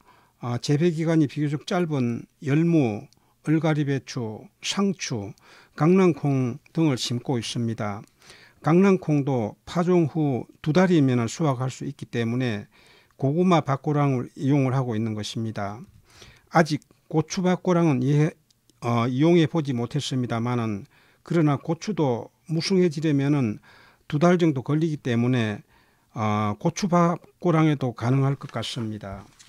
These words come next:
그리고 토양 작업을 할 때 땅을 깊게 파서 거름이 땅속 깊이까지 들어가도록 해야 합니다. 밭고랑 간격도 오십 센티 정도 띄어야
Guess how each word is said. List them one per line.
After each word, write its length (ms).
그리고 280
토양 400
작업을 380
할 140
때 300
땅을 340
깊게 400
파서 440
거름이 640
땅속 420
깊이까지 840
들어가도록 680
해야 180
합니다. 600
밭고랑 460
간격도 600
오십 300
센티 260
정도 280
띄어야 600